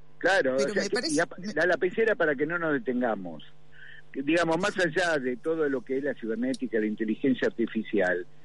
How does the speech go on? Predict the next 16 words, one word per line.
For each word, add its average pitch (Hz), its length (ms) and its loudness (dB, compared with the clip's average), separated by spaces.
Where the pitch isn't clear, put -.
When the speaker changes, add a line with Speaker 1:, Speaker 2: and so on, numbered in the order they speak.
Speaker 1:
que 120 240 4
reemplaza 123 840 0
a 113 160 -6
muchos 131 540 -2
esquemas 127 640 0
propios 135 340 2
y - 20 2
tradicionales, 107 960 0
me 110 120 0
parece 135 360 2
que 127 100 2
el 110 80 -2
tema 147 200 2
de 127 80 2
la 120 40 2
lapicera 139 540 0